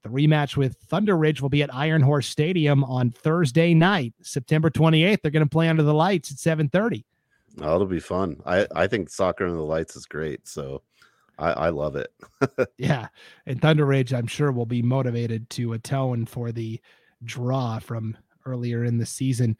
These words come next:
Speaker 1: Uh, four A Paul, Sean, Century checks in at number five. They're six and one overall, two and oh in league play.
Speaker 2: Yeah, their only loss is to Thunder Ridge,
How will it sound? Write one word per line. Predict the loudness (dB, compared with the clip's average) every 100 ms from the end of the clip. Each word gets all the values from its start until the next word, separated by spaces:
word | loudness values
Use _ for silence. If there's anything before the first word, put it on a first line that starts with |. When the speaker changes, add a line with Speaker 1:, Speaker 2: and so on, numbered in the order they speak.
| -8 -20 _ -4
Speaker 1:
Uh, | 0 2 2 -2
four | 4 8 10 10
A | 8
Paul, | 8 6 6
Sean, | 6 6 8 6
Century | 4 2 2 2 2 4
checks | 4 2 6
in | 6
at | 6
number | 4 4 4
five. | 0 -2 0 2 2 0
They're | -2 -4
six | 0 -2 4
and | 6 6
one | 6 6
overall, | 6 6 4 4 4
two | 4 4 4
and | 6
oh | 4 4
in | 4 2 2
league | 0 -2
play. | -4 -4 -6 -8 -10 _ _ _ _ _ -20 _
Speaker 2:
Yeah, | 2 2
their | 4 0
only | 2 0
loss | 2 4 4 2
is | -6 -6 -6
to | -2 0 -2 _ _ _ -8
Thunder | -6 -4 -4
Ridge, | -2 -2 -4 -16